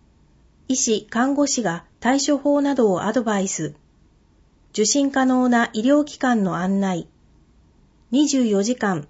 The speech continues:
三百六十五日対応。問い合わせ、指令課。電話、八二二の零四六一。夜間休日に受診する場合は、夜間急患センター。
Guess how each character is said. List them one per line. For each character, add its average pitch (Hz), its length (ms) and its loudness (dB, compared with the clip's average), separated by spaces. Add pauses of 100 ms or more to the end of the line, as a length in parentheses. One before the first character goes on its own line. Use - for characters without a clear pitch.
三 294 300 2
百 262 240 2
六 190 240 -2
十 277 240 0
五 277 140 0
日 247 240 0
対 185 340 -4
応。 175 380 -2 (800)
問 254 220 2
い 262 80 2
合 254 60 2
わ 240 140 0
せ、 - 340 -2 (180)
指 214 220 0
令 240 160 2
課。 214 320 -6 (480)
電 214 300 4
話、 208 240 -4 (180)
八 285 320 -2
二 285 240 2
二 220 160 2
の 180 320 0
零 262 260 4
四 269 280 2
六 175 260 -2
一。 185 380 -4 (1400)
夜 285 160 2
間 233 260 2
休 233 220 0
日 269 300 0
に 262 120 4
受 233 160 0
診 254 240 2
す 247 160 -2
る 240 100 2
場 214 240 0
合 220 160 0
は、 202 240 -2 (880)
夜 277 140 0
間 262 240 2
急 247 240 0
患 277 260 0
セ 269 200 0
ン 254 80 0
タ 170 460 -4
ー。 - 20 -20